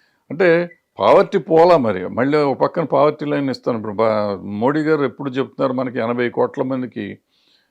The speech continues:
ఆ, ఫ్రీ రేషన్ ఇస్తున్నా అంటాడు. అంటే అట్లాగే ఉంది. ఓ పక్కన ఆయనే చెప్తాడు, ట్వంటీ త్రీ నైన్ పర్సెంట్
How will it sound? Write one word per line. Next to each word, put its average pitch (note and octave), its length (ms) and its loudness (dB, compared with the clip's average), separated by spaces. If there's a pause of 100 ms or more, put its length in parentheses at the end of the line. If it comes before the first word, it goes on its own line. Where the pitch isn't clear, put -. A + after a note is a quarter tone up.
(140)
ఆ, G2 720 -4
ఫ్రీ C#3+ 200 -2 (380)
రేషన్ A2+ 360 0
ఇస్తున్నా G2+ 280 -8
అంటాడు. F2+ 340 -12
అంటే B2+ 200 -6 (680)
అట్లాగే F#3+ 300 0
ఉంది. A2 240 -2 (960)
ఓ G#2+ 80 -2
పక్కన A2+ 300 -2
ఆయనే C#3+ 240 0
చెప్తాడు, D3 380 -2
ట్వంటీ B2+ 260 -4
త్రీ C3 180 -6
నైన్ B2+ 280 -4
పర్సెంట్ C#3 340 -4